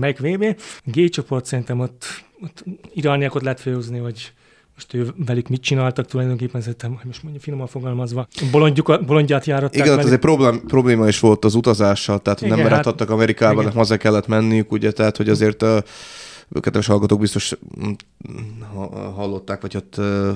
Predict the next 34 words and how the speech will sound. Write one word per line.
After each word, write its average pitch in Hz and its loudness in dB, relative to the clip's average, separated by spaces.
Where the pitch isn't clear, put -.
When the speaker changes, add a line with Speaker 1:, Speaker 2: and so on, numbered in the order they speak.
Speaker 2:
olvasnak 95 -4
híreket, 95 -6
és, 98 -6
ö, 101 0
és - -10
ugye 98 -2
Irán, 92 -2
Izrael 92 -10
között 92 -12
ugye, 95 -6
tehát 95 -8
nagy 92 -6
konfliktus 95 -6
Speaker 1:
Hm. 107 -6
Speaker 2:
van 113 -4
a 104 -10
háború 92 -4
miatt, 101 -2
illetve 92 -10
az 95 -4
Egyesült 95 -6
Államok, 95 -6
ö, - -12
révén. 107 -4
De 92 -4
hát 104 0
ugye 107 2
ez, 104 2
ez 101 -2
nem 101 2
volt 95 -2
szerencsés, 95 -4
ö, 104 -12
Speaker 1:
Ha. 190 -4